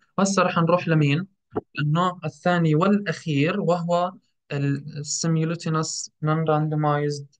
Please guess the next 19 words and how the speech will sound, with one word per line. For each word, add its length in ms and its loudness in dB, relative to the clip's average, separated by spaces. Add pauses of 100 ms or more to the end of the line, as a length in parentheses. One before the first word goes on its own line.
(120)
آه، 680 -4 (120)
control، 340 -4 (120)
تمام؟ 340 -4
ال 60 -8
simultaneous 880 -4 (560)
non-randomized 920 2 (440)
control. 880 -4
بس 360 -6
ويت 260 -6
شوي. 340 -12 (1700)
طيب، 140 0 (340)
كيف 200 0
هسه 220 2
رح 160 2
نروح 260 2
للنوع 340 2
الثاني 480 0
من 180 -4
ال 180 -8